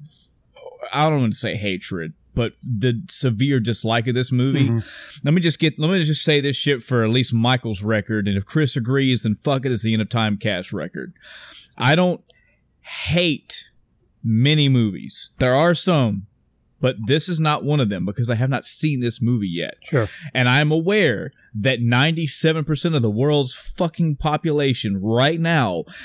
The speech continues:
Speaker 1: severely dislikes this trailer and this picture and all things surrounding the Sonic. So it's really hard for me to say what I'm about to say and not seem like a bandwagon jumper. I don't really care. I have seen the trailer.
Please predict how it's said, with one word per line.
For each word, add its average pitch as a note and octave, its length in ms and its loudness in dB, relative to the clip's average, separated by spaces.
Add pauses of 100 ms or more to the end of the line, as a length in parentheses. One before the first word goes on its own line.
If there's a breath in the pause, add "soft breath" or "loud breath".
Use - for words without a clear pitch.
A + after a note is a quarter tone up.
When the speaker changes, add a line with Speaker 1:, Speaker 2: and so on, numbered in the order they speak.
(160 loud breath)
Speaker 1:
severely C#3+ 920 2
dislikes C3+ 840 0
this A2+ 240 0
trailer G#2 640 -2
and C3 260 0
this C3+ 160 0
picture C3+ 500 -4
and G#2+ 120 -2
all D#3 640 2
things D#3+ 320 0
surrounding C#3+ 480 0
the A#2 80 0
Sonic. A#2 520 -2 (260 loud breath)
So B2+ 120 0
it's A2 140 -4
really F3 200 4
hard F3 320 2
for D#3 60 -4
me C#3 100 0
to B2 80 0
say D3+ 300 0
what C#3+ 80 0
I'm C3+ 80 0
about C3+ 140 0
to A#2 80 -2
say C#3+ 260 0
and A2+ 120 4
not B2 200 0
seem C3+ 200 0
like B2+ 140 0
a G#2+ 60 0
bandwagon C3 760 2
jumper. D3 400 0 (220 loud breath)
I C3 100 2
don't E3 160 4
really B2 160 2
care. F#2 500 -6 (1120 loud breath)
I A#2 160 2
have A2 120 0
seen D3+ 300 2
the G3 80 2
trailer. A#2+ 500 2